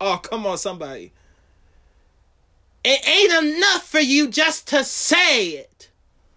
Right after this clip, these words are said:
"Mountain, get out of my way." You say it with your heart. And you don't doubt in your heart.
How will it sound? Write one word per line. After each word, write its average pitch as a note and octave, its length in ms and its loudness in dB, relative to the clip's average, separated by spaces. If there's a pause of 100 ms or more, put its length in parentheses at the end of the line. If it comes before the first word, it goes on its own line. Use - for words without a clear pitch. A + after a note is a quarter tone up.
(1200)
"Mountain, D4 540 2
get D4 180 0
out C#4+ 160 2
of C#4 80 -2
my C4 160 2
way." B3 280 0
You A#3+ 260 2
say G4+ 380 2
it D4 120 -4
with E4 220 -4
your D4 320 4
heart. G4 540 2 (2750)
And D#4 240 2
you G4 220 4
don't F#4 320 2
doubt F#4 320 2 (100)
in F4 240 -2
your D#4 300 2
heart. F#4 640 0